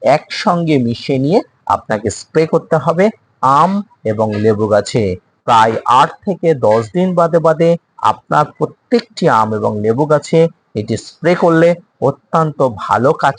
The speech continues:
করবে এবং পরের বার স্প্রে যখন করবেন আপনি এই টেকনিক্যাল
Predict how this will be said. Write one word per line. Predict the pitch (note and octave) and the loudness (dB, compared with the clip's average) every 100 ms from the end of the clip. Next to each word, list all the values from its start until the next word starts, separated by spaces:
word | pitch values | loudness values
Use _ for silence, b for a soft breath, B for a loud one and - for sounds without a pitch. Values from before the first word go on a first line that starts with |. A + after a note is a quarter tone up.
| - | -4
করবে | C#3 B2+ C#3 C#3 - _ | -2 0 0 -2 -8 _
এবং | B2 D#3+ A3+ - | 0 2 0 -2
পরের | D3 G3+ G#3 | 2 2 2
বার | G#3+ F#3+ A#2+ | 2 2 0
স্প্রে | - _ A#2 | -6 _ -2
যখন | G#2+ G#2 A2+ A2 | -2 -4 -6 -4
করবেন | A#2+ A2+ G3+ - | -4 0 -2 0
আপনি | A#2 - A2+ - | -4 -2 -8 0
এই | F#3+ | 0
টেকনিক্যাল | A3 D#3+ C3+ - B2 A#2+ | 2 -2 -2 -4 -2 -2